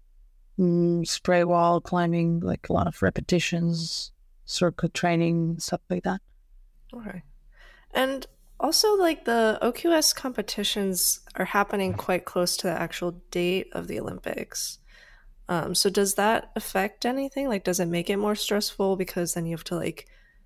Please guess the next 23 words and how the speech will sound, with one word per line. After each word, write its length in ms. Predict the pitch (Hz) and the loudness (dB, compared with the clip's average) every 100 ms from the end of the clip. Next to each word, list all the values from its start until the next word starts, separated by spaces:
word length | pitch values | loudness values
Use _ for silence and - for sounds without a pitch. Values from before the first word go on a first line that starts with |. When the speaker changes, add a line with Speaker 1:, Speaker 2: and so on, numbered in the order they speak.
| _ | _
Speaker 2:
peak 440 | - 196 185 185 175 | -8 -2 0 0 -2
at 280 | 165 160 _ _ - | -4 -4 _ _ -10
different 300 | - 170 170 | -6 -4 -6
times? 560 | 185 165 180 214 - - - - _ _ _ - - - - | -6 -6 -6 -8 -12 -16 -20 -20 _ _ _ -20 -20 -10 0
Speaker 1:
Yeah, 300 | 220 254 277 | 4 4 6
it 80 | 277 | 4
is 120 | 285 | 2
a 60 | |
bit 160 | 240 233 | 0 0
tricky 500 | - 196 - 311 285 - _ _ - - _ - | -2 -2 0 0 -2 -10 _ _ -20 -20 _ -2
because 480 | 208 214 196 - - - _ _ - - - - - - - - - - - _ - - - | 2 2 2 -2 -6 -12 _ _ -20 -20 -20 -20 -20 -20 -20 -20 -20 -20 -20 _ -20 -18 -8
you 80 | 185 | 0
technically 400 | 220 214 202 208 | 4 4 4 4
have 160 | 196 | 2
to 80 | - | -2
peak 300 | - 208 - | -2 -2 -2
twice. 480 | - 104 127 - - - - _ - - - - - - - _ - - _ | 0 2 2 -2 -12 -20 -20 _ -20 -20 -20 -20 -20 -20 -20 _ -20 -20 _
But 140 | 208 | 2
I 80 | 196 | 4
feel 180 | - 214 | 4 4
like 300 | 208 190 - | 4 0 -4
qualifying 560 | - 208 196 202 190 190 | 2 2 4 2 4 2
is 440 | 185 - - | 0 -4 -10